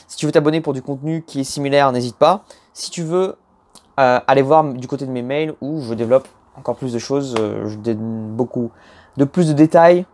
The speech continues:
et, euh, si ça t'intéresse, voilà, tu peux y aller et, euh, c'est vraiment un train en marche, donc, euh, si tu ne t'abonnes pas aujourd'hui, tu vas manquer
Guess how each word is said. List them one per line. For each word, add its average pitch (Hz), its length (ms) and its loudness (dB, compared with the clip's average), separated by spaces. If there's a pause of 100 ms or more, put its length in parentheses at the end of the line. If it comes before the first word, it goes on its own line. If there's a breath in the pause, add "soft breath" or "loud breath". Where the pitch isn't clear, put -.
(140)
et, 120 300 -2
euh, 113 720 -2 (1300 soft breath)
si - 160 -6
ça 135 100 2
t'intéresse, 131 380 2
voilà, 123 240 2
tu - 140 -12
peux 127 180 -8
y 117 80 -2
aller 135 340 -2
et, 117 320 2
euh, 107 400 0
c'est 117 200 -10
vraiment 131 260 2
un 127 40 -4
train 135 180 -4
en 135 80 2
marche, 143 280 2
donc, 117 280 -10
euh, 107 200 -8
si - 120 -20
tu - 100 -14
ne 120 60 -8
t'abonnes 117 240 -2
pas 131 340 2
aujourd'hui, 120 320 -8
tu 135 100 -14
vas 113 120 -4
manquer 131 480 -8